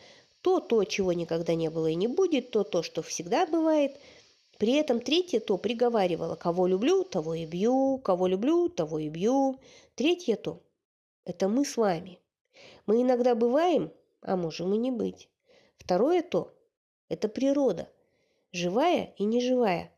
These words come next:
она бывает все время. А первое то — это что мы придумываем и во что во сне снится. Его хотя и не было, и не будет, а все равно оно интересно и бывает смешным,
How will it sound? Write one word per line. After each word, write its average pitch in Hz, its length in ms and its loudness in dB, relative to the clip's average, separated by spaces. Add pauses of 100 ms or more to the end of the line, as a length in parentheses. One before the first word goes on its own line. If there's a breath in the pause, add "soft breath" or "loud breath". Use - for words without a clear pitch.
она 190 200 0
бывает 254 360 0
все 240 200 0
время. 214 440 0 (420)
А 156 100 -12
первое 294 480 2
то — - 300 -8 (1500 soft breath)
это 220 240 0
что 285 220 2
мы 277 120 4
придумываем 247 920 0
и 180 100 -6
во 196 160 -4
что 302 240 0
во 240 100 0
сне 233 280 -2
снится. - 480 -10 (1500)
Его 214 240 2
хотя 247 300 2
и 233 80 4
не 247 180 2
было, 226 220 0
и - 180 -6
не 214 160 2
будет, 196 400 -6 (480 loud breath)
а - 80 -6
все 240 220 0
равно 269 320 4
оно 190 180 0
интересно 220 520 -2
и 190 100 0
бывает 220 340 -2
смешным, 208 580 -2